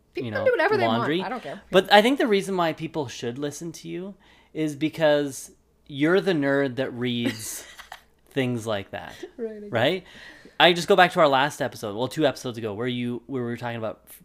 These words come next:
Speaker 2: um, massaging friends and family.
Speaker 1: Mm-hmm.
Speaker 2: And you had read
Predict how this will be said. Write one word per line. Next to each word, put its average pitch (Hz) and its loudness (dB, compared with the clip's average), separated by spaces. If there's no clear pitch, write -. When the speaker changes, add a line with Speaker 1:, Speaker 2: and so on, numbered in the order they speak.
Speaker 2:
um, 104 -10
massaging 107 -4
friends 110 -10
and 98 -14
family. 107 -12
Speaker 1:
Mm-hmm. 196 -6
Speaker 2:
And 127 0
you 147 2
had 120 0
read 127 2